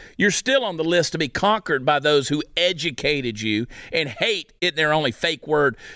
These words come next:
to put out there and blast you with it. There's Nazi, extremist, insurrectionist, all those different things. So listen to me, folks.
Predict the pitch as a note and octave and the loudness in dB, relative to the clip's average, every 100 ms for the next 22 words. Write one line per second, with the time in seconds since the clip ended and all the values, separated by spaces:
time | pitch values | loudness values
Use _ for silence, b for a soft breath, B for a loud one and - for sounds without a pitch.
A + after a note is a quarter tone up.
0 | - B2+ G3+ E3+ C#3 C#3 - C3+ A#2 A2 | -4 0 2 2 2 0 0 2 2 0
1 | C#3 D3 C3+ - C#3+ D3 A#2+ B2+ C3 G2 | 2 2 -2 -6 -4 0 2 0 0 0
2 | C3+ C#3+ B2+ D3 C3 - - C#3+ C3+ C3 | 0 0 -2 -2 -2 -2 -2 0 2 0
3 | B2+ B E3 B F3+ D#3 D#3+ D3 C#3+ C3 | -2 B -14 B -4 -2 0 2 2 0
4 | - C3 - D#3 C#3 A#2+ G#2 A2+ A2 C3 | -2 0 2 2 2 0 0 -2 0 -2
5 | D3 D4 F#4 F3+ E3+ C#3 C#3+ C#3+ - - | -2 2 2 2 -2 0 2 2 0 -12